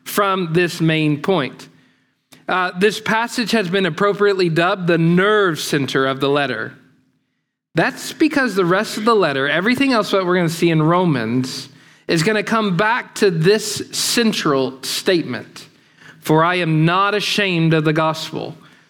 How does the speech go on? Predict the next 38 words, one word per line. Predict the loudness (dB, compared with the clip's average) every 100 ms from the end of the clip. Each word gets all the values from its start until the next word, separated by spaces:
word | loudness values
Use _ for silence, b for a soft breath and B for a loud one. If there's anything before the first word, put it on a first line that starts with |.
| b -2
for | 0
it | 2
is | 0 -2
the | -4
power | -2 0 0 0 0 -2
of | -4 -2
God | -2 0 -4 -8 B B B
for | 2 4
salvation | 2 0 0 0 0 0 0 0 0 -2 B -14 -4
to | -2 0
everyone | -2 2 2 2 2
who | 2 4
believes, | 4 4 2 0 -6 -12 B B B
to | 0
the | 2
Jew | 2 2 2
first | 0 0 0 -2 -4
and | -2 0
also | 2 0 2 0
to | 2
the | 2 2
Greek. | 2 2 0 -4 -16 B B B B 0
For | 2 2
in | 2 2
it, | 0 -2 -8 -20 -8
the | -2 2
righteousness | 2 2 0 -2 0 0 0 0
of | 0
God | 0 0 0
is | 0 0
revealed | 0 2 0 -2 -2
from | -2 -2 -2
faith | -2 0 0 -4 -10 B B B
for | -2 2 2
faith. | 0 -4 -4 -6 -14 -20 b b b -4
It | 0
is | 0 2
written, | 2 2 0 0 0 -6